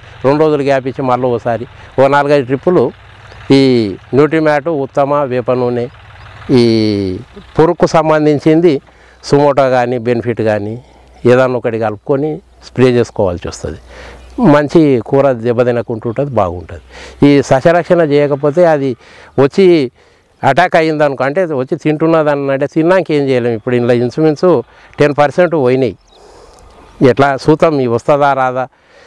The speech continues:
పురుగు తింటుందా తినదా అంటే అని చెప్పి అబ్జర్వేషన్లో మేము మొలిచినప్పుడు కొట్టలేదు అన్నట్టు. కొట్టినా కానీ తెగులకు సంబంధించింది కొట్టినాయి, పురుగుకు సంబంధించింది కలపలేదు. అందుకనే ఏరు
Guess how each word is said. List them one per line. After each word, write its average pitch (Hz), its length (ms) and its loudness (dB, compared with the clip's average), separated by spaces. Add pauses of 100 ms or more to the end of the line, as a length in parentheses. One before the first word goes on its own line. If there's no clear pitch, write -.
(320)
పురుగు 135 280 2
తింటుందా 135 420 0
తినదా 123 300 -2
అంటే 120 180 -2
అని 120 120 -2
చెప్పి 120 140 2
అబ్జర్వేషన్లో 135 720 -2 (220)
మేము 120 240 -4
మొలిచినప్పుడు 147 460 0
కొట్టలేదు 117 460 -2
అన్నట్టు. 90 380 -12 (1000)
కొట్టినా 175 280 2
కానీ 185 260 2 (300)
తెగులకు 175 400 2
సంబంధించింది 165 600 -2
కొట్టినాయి, 123 240 -4
పురుగుకు 170 320 -2
సంబంధించింది 156 600 0
కలపలేదు. 95 500 -6 (600)
అందుకనే 180 400 0 (920)
ఏరు 156 460 2